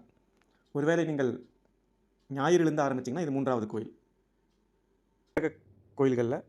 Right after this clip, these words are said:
மூன்றாவது தலமான புதன் கோயிலுக்கு போயிட்டுருக்கோம்.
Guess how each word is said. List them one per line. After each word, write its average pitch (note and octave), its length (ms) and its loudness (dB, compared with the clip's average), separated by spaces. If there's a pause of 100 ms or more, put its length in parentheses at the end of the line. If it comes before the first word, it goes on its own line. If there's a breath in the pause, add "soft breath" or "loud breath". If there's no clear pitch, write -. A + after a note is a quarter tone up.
(260)
மூன்றாவது E3+ 520 0
தலமான B2 500 -2 (1700)
புதன் F#3 280 0
கோயிலுக்கு B2+ 420 0
போயிட்டுருக்கோம். - 300 -12